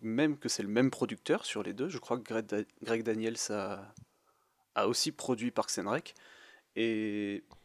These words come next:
bah, au final, on se rend compte que tu prends deux fois le même produit quasiment. T'as The Office, t'as Parks and Rec, c'est grosso modo la même chose.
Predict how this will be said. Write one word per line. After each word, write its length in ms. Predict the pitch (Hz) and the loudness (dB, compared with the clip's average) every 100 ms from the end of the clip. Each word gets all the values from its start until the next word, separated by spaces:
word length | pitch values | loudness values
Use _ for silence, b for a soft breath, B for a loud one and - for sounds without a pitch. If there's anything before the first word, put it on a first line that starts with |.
| _ - | _ 4
bah, 140 | 117 | 6
au 60 | 127 | 8
final, 340 | - 151 180 | 6 6 6
on 80 | 127 | 4
se 140 | - | 2
rend 120 | - | 0
compte 360 | 117 147 170 - | 0 2 0 0
que 300 | - 117 101 - | 0 2 0 -4
tu 140 | - 135 | -2 2
prends 180 | - | 4
deux 240 | 147 113 165 | 4 6 4
fois 260 | - 175 | 8 6
le 140 | 170 123 | 8 6
même 240 | 120 156 | 6 4
produit 380 | - 139 127 202 | 6 2 2 0
quasiment. 420 | 117 107 107 127 | 0 0 -2 -2
T'as 140 | 170 101 | 0 -2
The 140 | 110 | 0
Office, 260 | 123 143 - | 0 0 0
t'as 100 | - | 0
Parks 240 | 101 - | 0 0
and 80 | 107 | 0
Rec, 160 | 123 | 0
c'est 160 | - - | -2 -6
grosso 460 | - 92 98 - 113 | -8 -6 2 4 6
modo 320 | 107 110 113 | 6 6 6
la 100 | 107 | 4
même 160 | 104 101 | 2 -2
chose. 280 | - 180 | -2 -2